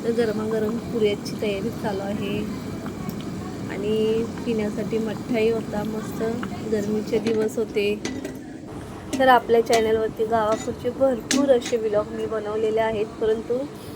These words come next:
अ, नेटवर्क प्रॉब्लेम असल्यामुळे गावाकडचे व्लॉग वेळेवर मला अपलोड करता आले नाही. तर, अ, आत्ता मी तुम्हाला प्रत्येक व्लॉग जे आहेत ते वेळेवर अपलोड करेन तुमच्यासाठी. तर गावाकडचे जे व्लॉग आहेत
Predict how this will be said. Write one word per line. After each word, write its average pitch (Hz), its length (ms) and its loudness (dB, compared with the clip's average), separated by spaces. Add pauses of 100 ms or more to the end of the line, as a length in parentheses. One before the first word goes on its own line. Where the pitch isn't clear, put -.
(260)
अ, 196 120 0
नेटवर्क 220 500 -4 (120)
प्रॉब्लेम 214 420 0
असल्यामुळे 220 920 -4 (220)
गावाकडचे 214 760 0
व्लॉग 214 320 -2
वेळेवर 214 480 0
मला 208 280 -2
अपलोड 214 360 0
करता 220 360 -2
आले 214 200 -4
नाही. 226 260 -6 (440)
तर, 226 240 4
अ, 226 280 4 (460)
आत्ता 233 300 0
मी 240 360 -2 (140)
तुम्हाला 226 340 -2
प्रत्येक - 680 0 (720)
व्लॉग 226 320 0 (100)
जे 233 60 2
आहेत 226 240 0 (120)
ते 233 60 -6
वेळेवर 220 440 -2 (120)
अपलोड 220 340 -4
करेन 220 380 -2
तुमच्यासाठी. 226 720 -8 (380)
तर 226 120 2
गावाकडचे 220 680 0
जे 226 160 -2
व्लॉग 214 300 -2
आहेत 226 220 -2